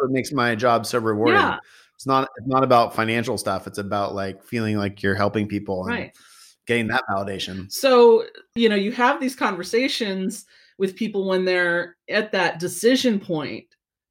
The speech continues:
Speaker 2: and, you know, they will, they will tell, talk you through, "I know this doesn't make logical sense, but I have to do it now."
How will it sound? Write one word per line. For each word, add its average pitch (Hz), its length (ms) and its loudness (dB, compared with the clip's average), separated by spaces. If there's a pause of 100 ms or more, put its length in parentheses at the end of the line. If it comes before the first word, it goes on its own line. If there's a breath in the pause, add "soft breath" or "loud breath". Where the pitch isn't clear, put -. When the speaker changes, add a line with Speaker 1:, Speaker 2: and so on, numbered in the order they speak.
(560)
Speaker 2:
and, 190 680 2 (420)
you 226 100 0
know, 175 380 0
they 202 340 4
will, 214 420 4
they 220 220 6
will 220 280 2 (100)
tell, - 360 -2
talk 240 440 0
you 214 140 -4
through, 208 340 2
"I 190 140 0
know 214 200 4
this 269 200 0
doesn't 208 360 -4
make 185 240 -6
logical 185 520 -2
sense, 170 400 -6
but 180 160 -2
I 170 160 2
have 175 300 -6
to 170 100 -4
do 160 240 -2
it - 140 -4
now." 147 380 -8